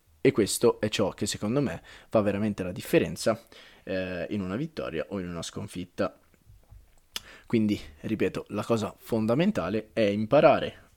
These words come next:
o comunque apprendere a generare forza, a generare lo stesso livello di forza nel tempo. Ora arriviamo al secondo concetto,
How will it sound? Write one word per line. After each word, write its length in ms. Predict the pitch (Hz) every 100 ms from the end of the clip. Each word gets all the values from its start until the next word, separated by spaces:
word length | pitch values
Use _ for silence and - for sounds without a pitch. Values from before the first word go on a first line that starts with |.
| -
o 80 | -
comunque 460 | 113 127 120 110 -
apprendere 680 | 120 - 139 113 82 67 - - -
a 80 | -
generare 440 | 107 117 104 98
forza, 680 | 160 - 87 80 - 110 - - -
a 60 | 117
generare 300 | 139 151 110
lo 100 | 92
stesso 420 | - 135 - -
livello 280 | 98 104 120
di 100 | 208
forza 520 | - - - - - _ -
nel 300 | 110 107 107
tempo. 520 | 107 104 107 113 - - - - - - - - -
Ora 120 | 170
arriviamo 360 | 165 151 147 147
al 80 |
secondo 380 | - 156 156 156
concetto, 600 | 147 165 - 123 - -